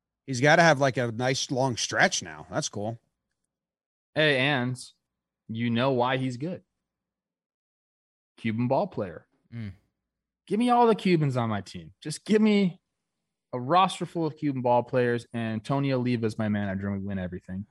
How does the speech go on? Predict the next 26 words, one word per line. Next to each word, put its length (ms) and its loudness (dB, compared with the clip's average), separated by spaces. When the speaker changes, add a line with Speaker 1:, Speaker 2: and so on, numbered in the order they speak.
Speaker 3:
Jose 600 0
Speaker 2:
And 160 4
my 100 6
hitting 220 2
coach. 120 -2
Speaker 3:
Iglesias 640 0
is 220 -2
younger 500 2
than 260 -2
me, 540 -2
and 280 -2
that's 460 -6
weird 300 -8
for 160 -8
me. 400 -8
Speaker 2:
<laughs> 500 -6
Speaker 1:
Hmm. 160 0
Speaker 2:
Rockies 420 4
win 160 6
three 200 4
of 80 2
four. 380 6
Uh, 220 6
moving 340 0
on, 200 -2
Giants. 800 -4